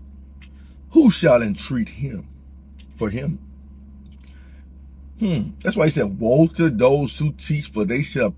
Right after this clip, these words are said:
face the greater condemnation." That goes for me and anybody else who call themselves teaching and pick up this Bible and teach others.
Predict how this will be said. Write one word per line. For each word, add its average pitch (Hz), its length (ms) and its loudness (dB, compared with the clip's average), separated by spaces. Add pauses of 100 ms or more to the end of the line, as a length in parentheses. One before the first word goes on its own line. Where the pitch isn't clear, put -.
(100)
face 147 260 -2
the 87 240 -8 (100)
greater 170 480 -2
condemnation." 156 760 -4
That 113 60 -6
goes 117 280 -2
for 85 140 -10
me 151 380 -4 (220)
and 117 120 0
anybody 190 340 2
else 160 160 2
who 113 100 -8
call 156 300 4
themselves 160 460 0
teaching 170 420 0 (380)
and - 180 -8
pick 170 140 4
up 156 80 -2
this 151 160 2
Bible 147 360 4
and 107 140 -4
teach 165 220 2
others. - 320 0